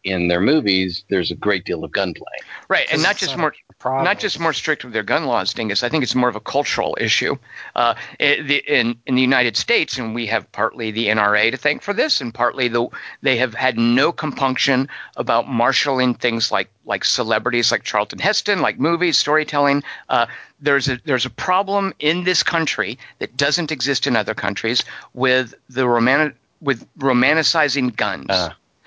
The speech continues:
Speaker 2: Uh, and I think that part of our, what we have to do as a country is be very careful how we present gunplay to children in entertainment.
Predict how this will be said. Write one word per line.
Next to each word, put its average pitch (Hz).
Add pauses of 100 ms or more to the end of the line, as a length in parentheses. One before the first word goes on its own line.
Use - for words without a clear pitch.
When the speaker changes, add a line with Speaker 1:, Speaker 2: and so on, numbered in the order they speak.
(200)
Speaker 2:
Uh, 120
and 127
I 123
think 139
that 123 (340)
part 131
of 120
our, 120
what 135
we 143
have 139
to 131
do 220
as 135
a 131
country 123 (220)
is 131
be 135
very 131
careful 135 (160)
how 127
we 147
present 139
gunplay 113
to 110
children 110
in 120
entertainment. 104